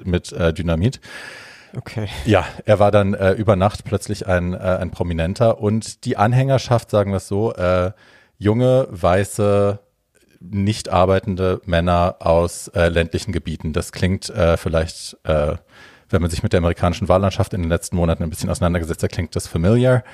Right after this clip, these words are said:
Speaker 2: Mhm.
Speaker 1: Ähm, heute würden diese Leute vielleicht Trump wählen. I don't know.
Speaker 2: Mhm.
Speaker 1: Ähm, aber ja, also, ne, sich gegen Disco stark zu machen, war halt auch immer ein bisschen rassistisch und homophob konnotiert,
Speaker 2: Mhm.
Speaker 1: weil, äh,
Speaker 2: Mhm.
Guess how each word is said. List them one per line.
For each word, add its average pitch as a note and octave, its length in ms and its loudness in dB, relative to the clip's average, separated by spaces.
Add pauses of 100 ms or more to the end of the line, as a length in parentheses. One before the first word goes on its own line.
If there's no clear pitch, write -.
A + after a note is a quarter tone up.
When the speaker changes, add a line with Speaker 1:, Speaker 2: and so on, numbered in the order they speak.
(400)
Speaker 2:
Mhm. - 80 -4
Speaker 1:
Ähm, F2+ 440 4
heute F2+ 200 2
würden E2+ 140 -2
diese E2 120 -6
Leute E2 200 -2
vielleicht - 280 -8
Trump C3+ 220 -2
wählen. A#2+ 220 2
I G2+ 60 2
don't F#3 340 -2
know. E2 300 0 (360)
Speaker 2:
Mhm. G#2+ 200 -4
Speaker 1:
Ähm, G2 540 2
aber G#2 180 4
ja, E2 180 2
also, G#2 280 0
ne, C#3 200 2
sich A#2 280 -2
gegen G#2 220 -2
Disco A#2 460 0
stark - 320 2
zu - 80 -4
machen, F#2+ 240 0
war F2 120 4
halt F2+ 220 -2
auch F2 160 2
immer G2 400 2
ein F2+ 140 -4
bisschen F2+ 480 -4
rassistisch F2+ 580 -4
und G2 100 -8
homophob F#2 460 -2
konnotiert, G2+ 520 -2
Speaker 2:
Mhm. A#2+ 100 0
Speaker 1:
weil, E2+ 420 4
äh, E2 300 0
Speaker 2:
Mhm. - 160 -8